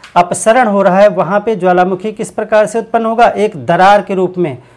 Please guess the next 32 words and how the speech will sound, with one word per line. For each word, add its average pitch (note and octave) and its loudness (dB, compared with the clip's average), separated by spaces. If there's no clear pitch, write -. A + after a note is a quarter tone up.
तो F3+ -2
उसको G#3 -4
कहते F3 -6
हैं G#3 -4
दरारी F3 2
उद्गार E3 0
वाले E3 -2
ज्वालामुखी। D#3 -4
तो F#3 -2
वो G#3+ 0
दरार F3 2
के A3+ 0
रूप G3 -2
में B3+ -4
लावा F#3+ 2
बाहर F#3 0
निकलता E3+ -4
है, A3 -4
उसको F#3 -4
दरारी F#3+ 0
ज्वालामुखी F3+ -2
कहा E3 -6
जाता E3+ -4
है। A#3+ -6
और G#3+ 4
ये A#3+ 0
बहुत A3 0
ऊंचाई G#3+ 0
तक A#3+ 0
नहीं G#3 0
होते F#3+ 2
हैं, C3+ -6